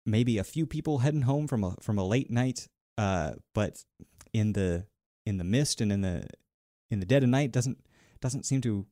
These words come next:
ring any bells with anyone. Nobody looks carefully at you or anything, even though it's a relatively small town.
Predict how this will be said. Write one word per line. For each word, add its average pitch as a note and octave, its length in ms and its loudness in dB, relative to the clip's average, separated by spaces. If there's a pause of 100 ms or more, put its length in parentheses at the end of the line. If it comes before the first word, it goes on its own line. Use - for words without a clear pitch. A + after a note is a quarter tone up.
(500)
ring C3 160 6
any C3 120 4
bells B2+ 300 4
with G2+ 120 -2
anyone. G2 400 0
Nobody G#2 400 0 (280)
looks G#2+ 220 -2
carefully F#2 500 -2
at - 160 -8
you D2 120 -4
or C#2 60 -4
anything, D#2 480 -6
even D#4 120 -4
though C#4 80 0
it's F#3+ 80 0
a F#3 60 2
relatively C3+ 460 4
small G2+ 300 -2
town. G2+ 440 0